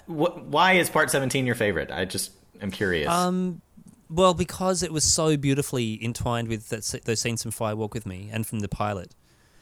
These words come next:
Speaker 2: that it seemed, even though I knew I was cheating myself and he was tur-, totally hooking me on this idea that you could rewrite the history and you could erase
Speaker 1: Yeah.
Speaker 2: trauma and you could fix things the way that, you know, seemed to be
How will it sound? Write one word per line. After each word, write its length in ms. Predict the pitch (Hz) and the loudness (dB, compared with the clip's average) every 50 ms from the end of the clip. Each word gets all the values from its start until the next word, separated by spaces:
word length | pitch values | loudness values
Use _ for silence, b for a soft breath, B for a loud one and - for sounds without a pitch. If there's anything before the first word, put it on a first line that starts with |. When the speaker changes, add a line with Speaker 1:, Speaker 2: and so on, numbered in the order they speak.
| b b b - | b b b -4
Speaker 2:
that 160 | - 131 - - | -2 -2 -2 -2
it 140 | 135 127 - | -2 -2 0
seemed, 480 | - - - 156 160 151 139 120 - - - | 2 2 2 2 2 2 0 -2 -4 -4 -2
even 240 | 139 156 156 156 160 | 0 0 2 2 2
though 200 | 156 143 143 131 | 2 4 4 4
I 80 | 120 | 4
knew 480 | 120 131 139 151 151 127 104 95 101 101 - | 2 2 2 2 2 2 0 -2 -4 -4 -2
I 40 | 113 | -2
was 160 | 117 117 113 - | 0 0 -2 -2
cheating 320 | - - 139 131 131 123 | -2 -2 0 0 2 2
myself 360 | 120 110 104 107 104 98 - | 0 0 0 0 0 0 0
and 80 | 110 107 | -2 -2
he 80 | 113 | -2
was 180 | 113 110 104 - | 0 -2 -2 -4
tur-, 340 | - - - - - 131 123 | -6 -6 -6 -2 0 0 0
totally 600 | 131 123 - - - 127 131 127 117 107 107 104 | 0 -4 -6 -2 -2 0 0 0 0 -2 -2 -4
hooking 360 | 98 - 139 135 - 143 123 | -4 -2 -2 -2 -2 -2 -6
me 140 | 104 98 95 101 | -4 -4 -4 -2
on 120 | 107 113 | -2 0
this 140 | 110 104 113 | 0 0 0
idea 480 | 113 107 107 107 104 120 120 123 113 107 | -2 -2 -4 -4 -2 0 2 2 2 2
that 120 | 110 107 | 0 -2
you 80 | 107 104 | -6 -6
could 160 | - 123 113 | -4 -2 -2
rewrite 280 | 110 104 104 101 98 101 | 0 0 0 -2 -4 -4
the 40 | |
history 360 | 98 101 - - - 95 92 B B B B B | -6 -6 -6 -6 -4 -6 -6 B B B B B
and 140 | 107 107 | -4 -2
you 120 | 107 107 107 | -2 -2 -2
could 180 | - - 120 | -2 0 0
erase 280 | 110 104 101 92 80 69 | 2 2 2 2 0 0
Speaker 1:
Yeah. 60 | - | -4
Speaker 2:
trauma 280 | - - 110 104 104 101 | -6 -6 -4 -4 -4 -4
and 120 | 101 107 | -6 -6
you 60 | 107 | -6
could 180 | - - 123 107 | -4 -4 -4 -4
fix 360 | - - - 120 - - - | -4 -6 -6 -6 -4 -4 -4
things 280 | - 117 104 101 98 - | -4 -4 -4 -4 -6 -6
the 80 | 107 | -4
way 120 | 104 101 101 | -4 -4 -4
that, 120 | 104 101 101 - b b b b b b - | -4 -8 -10 -16 b b b b b b -4
you 80 | 113 | -4
know, 60 | 104 95 | -2 -2
seemed 200 | - - 110 - | -2 -2 -4 -4
to 60 | 113 | -4
be 260 | 101 107 107 104 101 | -4 -4 -4 -4 -6